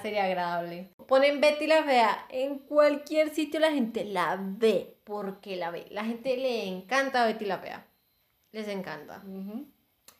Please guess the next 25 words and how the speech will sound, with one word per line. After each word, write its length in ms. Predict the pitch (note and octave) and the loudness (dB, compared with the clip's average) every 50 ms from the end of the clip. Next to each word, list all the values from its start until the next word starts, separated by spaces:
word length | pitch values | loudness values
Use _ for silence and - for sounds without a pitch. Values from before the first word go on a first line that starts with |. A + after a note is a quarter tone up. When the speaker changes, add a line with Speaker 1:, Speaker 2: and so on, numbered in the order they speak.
| _ _ _ _ _ _ | _ _ _ _ _ _
Speaker 1:
Como 460 | D4+ D4+ C#4+ C4+ C4+ C4 C4+ C4+ C#4 C4 | 2 4 6 8 8 8 8 6 4 2
aparentemente 680 | C4 B3+ A#3 A#3+ A#3 A3+ A3 A#3 A#3+ B3+ B3+ B3 A#3 G#3+ | 0 2 2 2 2 2 2 2 4 4 4 4 2 2
a 40 | |
la 80 | A3 B3+ | 0 0
gente 200 | C4+ B3 A3+ G#3+ | 0 0 -2 0
le 100 | G#3 G#3+ | 0 0
encanta 480 | G#3+ A3+ A#3 A#3 A3 G#3+ G3 G3+ G3 G3 | 0 0 2 2 0 0 0 0 -2 -2
este, 560 | G#3 A3+ A3 A3 - - G3 F3+ - - _ _ | -2 -4 -6 -8 -8 -10 -10 -10 -10 -12 _ _
esta 240 | - A#3 A3+ - A#3 | -12 -12 -8 -6 -4
historia, 640 | A3+ A3 A3 - - E4 D#4 A3+ E3 C#3+ E3+ - - _ _ _ _ _ _ | -4 -4 -4 -2 0 0 0 0 -2 -6 -8 -10 -14 _ _ _ _ _ _
que 420 | - C#4 C4+ B3+ B3 A3+ G#3+ G3 | 0 4 4 4 4 2 2 0
es 280 | F#3 F#3 F#3+ - B3 G3+ | -2 -6 -8 -12 -14 -10
de 540 | F#3+ G#3 G3+ F#3 F3+ E3+ E3+ E3 - - _ _ _ _ _ _ | -6 -4 -2 -2 -4 -4 -6 -10 -14 -16 _ _ _ _ _ _
Itazurana 680 | - G#3+ - - G3+ F#3+ G3 A3+ A3 A3+ G#3+ G#3+ A3 | -20 -14 -6 -2 -2 -2 0 0 0 0 -2 -2 -4
Kiss, 280 | A3 A#3 F#3+ - - _ _ | -6 -8 -8 -10 -12 _ _
¿no? 280 | - A#3+ C4 D4+ C#4 B3+ | -10 -6 -6 -6 -6 -6
Speaker 2:
Ujú. 40 | - | -8
Speaker 1:
El 520 | - G#3+ G#3 G3+ G3 F#3 F3+ F#3 - - _ _ _ _ _ _ - | -6 -6 -4 -2 -2 -2 -2 -4 -8 -10 _ _ _ _ _ _ -6
anime 640 | G#3+ A3+ A#3+ A#3+ B3 B3 B3 B3 A#3+ A#3+ A#3+ A#3 | -4 -2 -2 0 0 0 0 0 -2 -2 -4 -6
manga. 360 | - G3+ F#3+ E3+ D3+ C3+ A#2 - _ _ _ | -6 -4 -4 -4 -4 -6 -10 -16 _ _ _
Speaker 2:
Sí, 180 | - - - _ _ _ _ _ | -20 -20 -20 _ _ _ _ _
de 160 | G3+ G#3+ A3 | -10 -10 -8
Kaoru 400 | A3 - G#3+ G#3 G3+ G3+ G#3 G#3 | -4 -2 0 2 2 2 0 0
Tada. 460 | G#3 - F#3+ F3+ D3+ C3 D#3+ F3+ - _ _ _ _ _ _ _ _ | -2 -2 -4 -2 -2 -4 -6 -10 -16 _ _ _ _ _ _ _ _
Speaker 1:
Dios. 560 | A3 A3 A#3+ G#3 D#3+ - - - - - - | -6 -2 0 0 0 0 -4 -10 -18 -20 -20